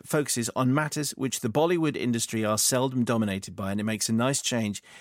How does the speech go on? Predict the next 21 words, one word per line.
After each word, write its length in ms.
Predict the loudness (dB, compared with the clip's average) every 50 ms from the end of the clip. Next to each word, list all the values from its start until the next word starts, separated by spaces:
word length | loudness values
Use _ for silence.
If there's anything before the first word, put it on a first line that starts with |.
| -20 -12
for 120 | -4 0
them 120 | 2 2 2
to 160 | 2 2 2
release 380 | 2 2 2 2 2 2 0 -2 -2
a 60 | -4
film 260 | 0 0 2 2 2
associated 640 | 2 0 2 0 0 0 0 -2 -2 -4 -4 -4 -4
with 100 | -2 0
the 80 | 0 2
mysteries 480 | 2 2 0 0 -2 -2 -4 -4 -2
and 180 | 0 0 0 2
dangers 440 | 2 2 2 2 0 -2 -2 -4 -4
of 100 | -6 -6
life, 320 | -8 -8 -8 -10 -12 -16 _ -20 -20 -20 -20 -16 _ -6
together 340 | -4 0 0 2 2 0
fueled 320 | -2 0 0 0 0 0 -2
with 160 | -4 -8 -4
complex 460 | 0 0 0 0 0 -2 -2 -2 -2
puzzles 400 | -2 0 0 0 0 -2 -2 0
and 160 | 0 2 2
riddles 340 | 2 0 0 0 -2 -2 -4